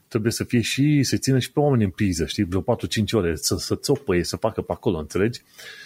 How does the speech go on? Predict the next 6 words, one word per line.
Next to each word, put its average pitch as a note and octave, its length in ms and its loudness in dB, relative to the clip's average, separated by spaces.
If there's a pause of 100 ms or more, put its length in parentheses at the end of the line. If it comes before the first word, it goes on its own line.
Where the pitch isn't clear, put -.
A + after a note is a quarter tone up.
(140)
Și B2+ 300 0 (280)
rezultatul G#2+ 760 2
este, D#3+ 500 0 (460)
oameni B2+ 300 2
plătiți G2+ 400 -4
prost, G2+ 420 0